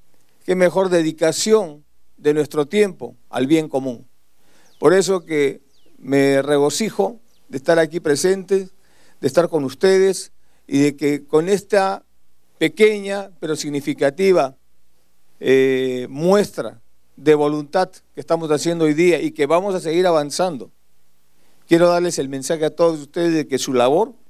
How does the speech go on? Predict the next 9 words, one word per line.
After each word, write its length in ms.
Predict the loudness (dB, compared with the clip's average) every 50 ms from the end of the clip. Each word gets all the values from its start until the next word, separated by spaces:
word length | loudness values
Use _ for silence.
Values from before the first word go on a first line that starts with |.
| -20 -20 -20 -10
es 200 | -6 -6 -4 -4
importante, 680 | -4 -2 -2 -4 -4 -2 -6 -6 -6 -6 -10 -18 -20 -20 -20 -20 -20 -20 -20 -20 -20 -20 -20 -20 -20 -10
de 160 | 0 0 0
que 140 | 2 4 2
lo 120 | 2 2 -2
que 60 | -4
ustedes 360 | -16 -2 0 2 2 2 0
están 240 | -2 -8 -8 -8 -6
haciendo 680 | -6 -8 -6 -4 -4 -4 -4 -4 -6 -6 -6 -6 -12